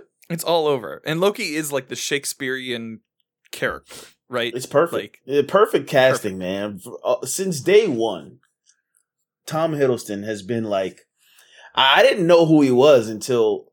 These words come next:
Speaker 2: Avengers, um,
Speaker 1: Mm-hmm.
Speaker 2: and he was cast as Loki. And props, props to the casting department <laughs> at Marvel, man. Like, he's perfect.
Speaker 1: Yeah,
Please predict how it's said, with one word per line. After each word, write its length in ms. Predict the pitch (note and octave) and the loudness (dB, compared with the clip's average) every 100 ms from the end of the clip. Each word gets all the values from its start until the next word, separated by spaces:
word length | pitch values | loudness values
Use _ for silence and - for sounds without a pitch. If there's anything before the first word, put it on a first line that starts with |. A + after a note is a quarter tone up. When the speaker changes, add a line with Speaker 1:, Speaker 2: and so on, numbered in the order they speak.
| _ | _
Speaker 2:
Avengers, 840 | - A#2 B2 B2 G#2+ G2 F#2+ - - _ _ _ _ _ - | -4 -2 0 -2 -4 -10 -10 -18 -20 _ _ _ _ _ -4
um, 360 | A#2 G#2+ G#2 | 0 0 -2
Speaker 1:
Mm-hmm. 100 | G#2 | -8
Speaker 2:
and 100 | A2+ | -6
he 80 | A#2+ | -4
was 140 | A#2 - | -4 -4
cast 340 | B2+ A#2 - | -2 -2 -4
as 140 | G#2+ | -10
Loki. 500 | G2 A2 G#2+ G2 F#2 _ _ _ _ _ _ - | -4 -4 -4 -10 -12 _ _ _ _ _ _ -8
And 460 | G#2 G#2 G2+ F#2 - - | -4 -4 -6 -12 -14 -6
props, 400 | - F#3+ A3 - | 2 2 2 -8
props 420 | _ - F3 G3 | _ 0 0 -2
to 120 | - | -6
the 100 | G2 | -6
casting 480 | G2 G2 G2 G#2+ G#2 | -6 -4 -4 -6 -12
department 540 | F#2 - F#2 E2 E2+ - - | -14 -8 -8 -8 -14 -12 -10
<laughs> 120 | - | 0
at 260 | E3 C3+ C3+ | 2 2 2
Marvel, 380 | D#3+ B2+ A#2 | 0 2 -2
man. 300 | G2+ F#2 F2 | -6 -10 -10
Like, 240 | F2+ F#2 - | -10 -10 -12
he's 480 | - - D#3+ B2+ - _ _ | -18 -10 -8 -8 -16 _ _
perfect. 720 | - - C#3 D#3+ - C#2 _ - _ _ _ _ _ _ _ _ _ _ _ _ _ _ _ _ _ _ _ _ _ _ - - _ _ - | -12 -4 -2 -2 -6 -14 _ -20 _ _ _ _ _ _ _ _ _ _ _ _ _ _ _ _ _ _ _ _ _ _ -20 -20 _ _ -12
Speaker 1:
Yeah, 320 | C3 A2+ - | -8 -6 -8